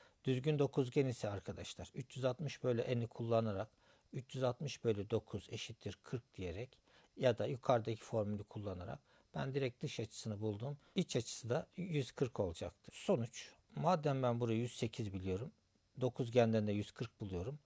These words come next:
Ortak açı otuz iki derecedir. Bu ikizkenar üçgenin tepesidir.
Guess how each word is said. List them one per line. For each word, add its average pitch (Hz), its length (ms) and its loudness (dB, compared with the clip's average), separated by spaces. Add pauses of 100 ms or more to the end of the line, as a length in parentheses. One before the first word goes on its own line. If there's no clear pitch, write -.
(420)
Ortak 139 440 0
açı - 400 -4
otuz - 320 -6
iki 113 220 -6
derecedir. 92 600 -6 (760)
Bu 180 140 2
ikizkenar 131 600 0
üçgenin 151 300 -2
tepesidir. - 760 -4